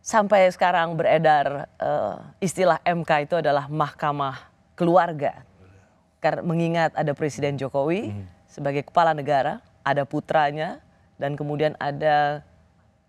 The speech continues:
Speaker 1: iparnya yang menjadi orang nomor satu M K. Bahkan dari para pendukung Presiden Jokowi sekalipun bisa memiliki sindiran atau memberikan semacam anekdot tentang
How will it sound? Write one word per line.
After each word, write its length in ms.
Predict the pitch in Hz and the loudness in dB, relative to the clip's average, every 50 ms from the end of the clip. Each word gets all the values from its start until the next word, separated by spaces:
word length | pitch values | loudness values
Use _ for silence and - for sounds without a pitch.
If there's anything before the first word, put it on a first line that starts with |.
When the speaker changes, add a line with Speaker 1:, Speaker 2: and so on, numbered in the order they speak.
| _ _ _ _ _ - | _ _ _ _ _ -10
Speaker 1:
iparnya 600 | 170 156 - 185 180 185 180 180 156 110 - - - | -10 0 2 2 2 2 0 -2 -4 -6 -6 -6 -6
yang 160 | - 147 143 | -6 -4 -4
menjadi 240 | 147 139 143 139 - - | -2 -2 -2 -2 0 0
orang 240 | 147 147 139 143 143 | 0 -2 -2 -4 -6
nomor 240 | 143 143 139 139 139 | -6 -6 -6 -6 -6
satu 400 | - - - - - _ - 143 - | -4 -4 -4 -4 -4 _ -8 -8 -6
M 200 | - 135 135 123 | -6 -8 -8 -8
K. 160 | - 113 - - - - - - _ _ _ _ _ _ _ _ - | -10 -12 -12 -14 -16 -20 -20 -20 _ _ _ _ _ _ _ _ -14
Bahkan 760 | 147 139 170 202 214 208 - - _ _ - - 269 262 226 | -6 -2 0 0 0 -2 -6 -12 _ _ -4 -4 -2 2 2
dari 200 | 214 190 196 190 | 2 2 0 -2
para 240 | - 190 180 175 170 | -2 -2 0 0 -2
pendukung 680 | - 175 175 160 139 117 185 226 269 - - 247 226 | -2 -4 -4 -4 -4 -4 -4 -6 -6 -4 -6 -6 -4
Presiden 440 | 208 202 185 165 175 160 160 151 143 | -2 -4 -4 -2 -2 -2 -2 -2 -2
Jokowi 400 | - 147 139 - 151 147 143 131 | -4 -6 -6 -4 -6 -6 -6 -8
sekalipun 880 | - _ - - 120 110 139 175 226 226 - _ 120 117 92 107 131 - _ - - _ _ _ _ - | -10 _ -16 -14 -12 -8 -6 -6 -6 -6 -8 _ -12 -12 -12 -12 -16 -20 _ -20 -20 _ _ _ _ -6
bisa 320 | 170 185 175 - 220 196 | -4 -4 -2 0 0 0
memiliki 480 | 180 185 180 185 180 180 175 - 185 170 | 0 0 -2 -2 -2 -2 -2 -4 -6 -6
sindiran 880 | - - 190 170 165 156 170 226 247 254 196 147 120 107 135 - - _ - | -4 -2 0 0 2 2 2 2 2 2 2 2 0 -2 -6 -14 -16 _ -6
atau 400 | 139 151 160 165 - - 170 165 | -4 -2 -2 -2 -2 -4 -4 -2
memberikan 800 | 165 160 160 151 160 156 - _ - 175 165 156 151 156 156 143 | -4 -4 -4 -4 -6 -6 -6 _ 0 0 0 0 0 -4 -6 -10
semacam 640 | - - 165 160 160 156 156 147 - - 156 151 - | -10 -10 -8 -4 -4 -4 -4 -4 -4 -4 -4 -4 -4
anekdot 640 | - 147 147 156 160 147 - - 139 160 151 147 | -6 -6 -4 -2 -4 -4 -4 -4 -2 -2 -2 -2
tentang 400 | - 147 147 143 - 151 151 151 | -2 -6 -8 -4 -4 -4 -6 -6